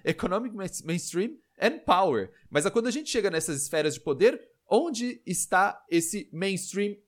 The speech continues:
heterodoxo? É isso, essa seria uma pergunta.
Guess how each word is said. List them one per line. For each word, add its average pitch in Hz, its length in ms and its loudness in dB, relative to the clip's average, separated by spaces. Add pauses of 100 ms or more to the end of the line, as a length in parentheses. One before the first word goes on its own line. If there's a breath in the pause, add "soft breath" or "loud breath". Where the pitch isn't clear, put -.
(100)
heterodoxo? 123 1000 2 (240)
É 135 100 0
isso, 185 540 0
essa 180 260 0
seria 175 240 -2
uma 170 140 -6
pergunta. 117 640 -2